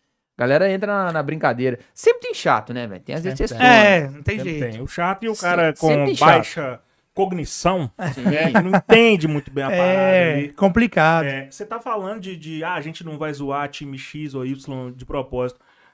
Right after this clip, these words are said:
Speaker 2: Outra coisa que eu ia perguntar, como é que é o processo de criação de vocês? Como é que é o dia de trampo de vocês? "Ah, hoje eu vou produzir conteúdo, vou escrever, eu vou fazer design, eu vou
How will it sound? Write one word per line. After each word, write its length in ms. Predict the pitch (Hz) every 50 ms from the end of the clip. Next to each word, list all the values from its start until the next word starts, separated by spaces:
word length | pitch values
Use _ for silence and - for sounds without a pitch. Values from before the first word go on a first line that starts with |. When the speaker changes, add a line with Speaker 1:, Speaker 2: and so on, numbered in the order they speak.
| _ _ _ -
Speaker 2:
Outra 180 | - 156 160 160
coisa 140 | 165 165 165
que 60 | 180
eu 40 | 170
ia 40 | 175
perguntar, 600 | 175 190 190 208 196 185 165 147 151 151 - _ _
como 180 | - 185 185 196
é 80 | 208
que 80 | 208 -
é 40 | 233
o 40 |
processo 340 | 226 233 233 208 - 202 202 -
de 40 |
criação 320 | - 220 214 202 - 202 190
de 40 | 202
vocês? 600 | 226 - - 220 190 170 151 - - - - _
Como 120 | _ 175 185
é 40 | 180
que 80 | 214
é 20 | 214
o 80 | 196
dia 180 | 160 127 170 202
de 100 | 175 170
trampo 320 | - - 165 175 185 175 -
de 40 |
vocês? 460 | 147 156 147 139 - - 143 131 127 143
"Ah, 240 | 143 151 143 131 123 123
hoje 280 | 127 139 156 160 151
eu 40 | 143
vou 160 | 143 151 147
produzir 240 | 147 147 139 131 139
conteúdo, 340 | - 139 131 - 139 151 139
vou 80 | 135 139
escrever, 520 | 135 - 139 120 110 - 139 147 151 147 135
eu 100 | 127 127
vou 120 | 123 131
fazer 240 | 127 - 127 127 131
design, 460 | 123 - - 135 139 147 147 139 131
eu 80 | 127 120
vou 320 | 117 127 135 135 131 131